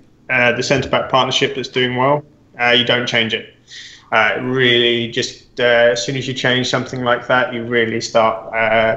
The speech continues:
playing with fate, and I don't like messing around defensively unless you have to. Uh, so if it's not broke, don't fix it. And even though,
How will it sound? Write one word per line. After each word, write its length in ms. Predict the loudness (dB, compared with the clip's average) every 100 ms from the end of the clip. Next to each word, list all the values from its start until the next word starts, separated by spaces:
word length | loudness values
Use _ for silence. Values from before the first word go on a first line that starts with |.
| -2
playing 260 | 0 0 0
with 120 | 0
fate, 360 | 0 0 -2 -8
and 280 | -10 -4 0
I 120 | 2
don't 280 | 2 0 -4 _ _ -8
like 460 | 0 0 0 -6
messing 240 | -10 -10 -6
around 220 | -6 -4
defensively 640 | -6 -6 -6 -4 -4 -6 -10 -20 -20 -10 -2
unless 240 | 0 0
you 60 | -2
have 260 | -4 -4
to. 320 | 0 -2 -2 -14 -20 -20 -20 -20 -20 -4
Uh, 160 | 2 2
so 140 | 6
if 380 | 6 6 4 0
it's 180 | 0 0
not 120 | -2
broke, 240 | 2 0 2
don't 220 | -2 0
fix 240 | -2 -2
it. 180 | -2 -2 -4 -2
And 360 | 0 2 0 -6 -16 -18 -20 -20 -20 _ -20 -4
even 320 | -2 0 2
though, 520 | 4 6 6 2 -2